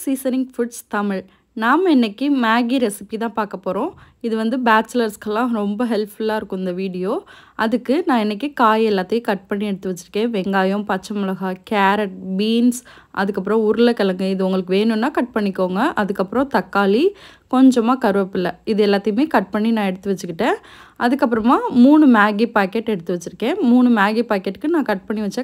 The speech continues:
காய் எல்லாமே கரெக்டா இருக்கும். இப்போ ஒரு கடாயில எண்ணெய் ஊத்தி கொஞ்சமா கருவேப்பிலை போட்டு நல்லா பொரிஞ்சதுக்கப்புறமா ரெண்டு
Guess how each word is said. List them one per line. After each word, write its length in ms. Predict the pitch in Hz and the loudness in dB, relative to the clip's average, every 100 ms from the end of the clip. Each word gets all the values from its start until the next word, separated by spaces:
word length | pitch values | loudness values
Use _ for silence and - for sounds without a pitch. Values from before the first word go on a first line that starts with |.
| 262 | -2
காய் 240 | 202 202 190 | 0 0 -2
எல்லாமே 280 | 190 190 220 202 | -2 -4 -6 -6
கரெக்டா 340 | 185 - 214 196 | -6 -6 -6 -6
இருக்கும். 280 | - 240 403 _ - - _ 247 | -6 -6 -6 _ -20 -20 _ -8
இப்போ 160 | 240 339 302 | 2 4 4
ஒரு 80 | 240 | 4
கடாயில 400 | 220 202 220 214 269 208 | 2 4 4 4 2 2
எண்ணெய் 200 | 233 226 | 2 0
ஊத்தி 200 | 196 311 320 | -2 -6 0
கொஞ்சமா 400 | 233 214 220 233 254 | 0 2 0 -2 0
கருவேப்பிலை 400 | 220 220 208 202 190 | 0 0 -2 -4 -4
போட்டு 240 | 185 180 285 233 | -6 -2 0 2
நல்லா 220 | 202 240 247 | 2 0 -2
பொரிஞ்சதுக்கப்புறமா 960 | 220 214 240 254 208 185 170 185 196 349 - - - _ _ 220 | 0 4 4 2 -2 -6 -6 -4 -2 -4 -6 -20 -20 _ _ 0
ரெண்டு 220 | 240 233 | 4 4